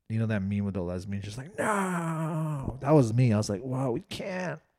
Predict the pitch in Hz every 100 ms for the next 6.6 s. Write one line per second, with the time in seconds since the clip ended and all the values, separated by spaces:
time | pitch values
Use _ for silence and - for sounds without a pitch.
0 | _ - _ - - - - - _ _
1 | _ _ _ _ - 147 147 143 131 123
2 | 117 - 143 127 120 123 117 120 123 117
3 | 104 98 101 110 117 120 110 107 101 87
4 | - 127 147 139 127 135 123 147 135 123
5 | - 139 127 127 117 - 120 117 110 117
6 | 120 117 120 101 101 95